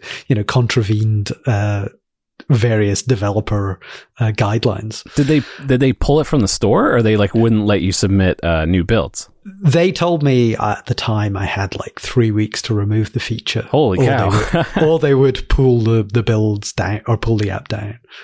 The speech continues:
Speaker 1: And you know how the Apple says, you know, running to the press never works?
Speaker 2: <laughs> Yeah.
Speaker 1: That, that's not true.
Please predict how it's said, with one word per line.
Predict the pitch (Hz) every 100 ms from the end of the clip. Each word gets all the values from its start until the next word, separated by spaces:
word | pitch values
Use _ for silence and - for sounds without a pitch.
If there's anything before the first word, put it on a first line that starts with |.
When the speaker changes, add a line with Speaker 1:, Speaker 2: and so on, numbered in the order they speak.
| - - - - - _ -
Speaker 1:
And | 127 117 110 101 101 - - - - _
you | 156
know | 160 151
how | 139
the | 131 120 - -
Apple | 117 123 - 117
says, | 123 107 104 101
you | 107
know, | 98 98
running | 120 110 107
to | -
the | 107
press | 107 101 -
never | 101 101
works? | 98 98 113 - - - - -
Speaker 2:
<laughs> | - - - - - -
Yeah. | 117 92 - - _
Speaker 1:
That, | 143 - -
that's | 123 -
not | 117 117
true. | 151